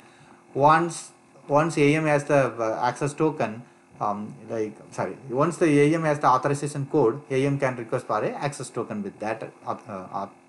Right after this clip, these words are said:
uh, authorization code. Now, LinkedIn will respond with the access token. Now, then, like, um,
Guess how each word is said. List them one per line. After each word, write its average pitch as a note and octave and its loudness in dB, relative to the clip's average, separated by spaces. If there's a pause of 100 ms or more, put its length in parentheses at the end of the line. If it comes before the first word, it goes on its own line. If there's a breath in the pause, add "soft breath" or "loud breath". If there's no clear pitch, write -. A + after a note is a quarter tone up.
(120)
uh, F#2 -16
authorization F2+ -12
code. - -20 (920 soft breath)
Now, D#3 4
LinkedIn F#3 4
will F3+ 6
respond E3 2
with D#3+ -2
the C#3+ 2
access C#3 0
token. E3+ -2 (640)
Now, C3+ 4 (140)
then, D3 2 (100)
like, C3+ 0
um, A#2+ -2